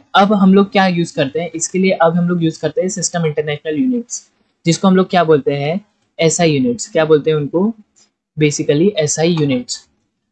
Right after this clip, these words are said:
अभी ये जो international system of units है, ये normally इसको हम लोग बुलाते हैं metric system, ठीक है, इसको metric system भी बोल सकते हैं, एसआई units भी बोल सकते हैं।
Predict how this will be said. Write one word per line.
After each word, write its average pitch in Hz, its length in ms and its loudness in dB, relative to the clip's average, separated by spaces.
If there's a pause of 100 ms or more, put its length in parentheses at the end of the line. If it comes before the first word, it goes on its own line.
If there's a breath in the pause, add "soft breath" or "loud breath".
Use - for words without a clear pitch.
अभी 220 500 2
ये 175 160 2
जो 247 300 4
international 202 540 4
system 202 320 2
of 196 160 -2
units 175 360 0
है, 165 140 -6 (540)
ये 226 320 4
normally 185 360 4
इसको 220 220 2
हम 208 100 6
लोग 214 140 6
बुलाते 160 340 2
हैं 196 120 2
metric 175 460 0
system, 156 380 -8 (240)
ठीक 165 160 0
है, 190 220 -4
इसको 175 220 -6
metric 151 300 0
system 175 280 -6
भी 175 100 0
बोल 165 180 2
सकते 165 240 -2
हैं, 156 100 2
एसआई 151 200 -6
units 165 360 -6
भी 160 60 -8
बोल 151 160 0
सकते 139 280 -16
हैं। 135 100 -20